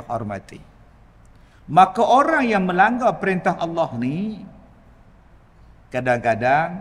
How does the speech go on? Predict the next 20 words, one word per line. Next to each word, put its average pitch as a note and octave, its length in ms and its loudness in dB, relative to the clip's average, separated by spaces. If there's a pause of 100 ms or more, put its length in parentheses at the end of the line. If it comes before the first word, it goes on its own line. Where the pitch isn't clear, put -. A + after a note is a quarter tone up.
(640)
Allah C3+ 320 -4
marah E3+ 560 2
pada B2 320 -2
mereka. A2+ 480 -8 (160)
Ghadiballah. C3 1120 -2 (400)
Allah C3+ 240 0
marah C3 400 -2
kat A2 160 -8
dia. F2+ 240 -14 (1400)
Kadang-kadang G3 1300 2
Allah G#3+ 640 -2 (240)
naik G3 480 2
satu G3+ 320 -2
lagi F3 240 -2
takuk, A#3 640 2
nama F3+ 320 2
dia F3+ 240 6
apa? C4+ 240 -2 (320)
La'anahullah. B2+ 1400 0 (1120)
Allah D#3 400 2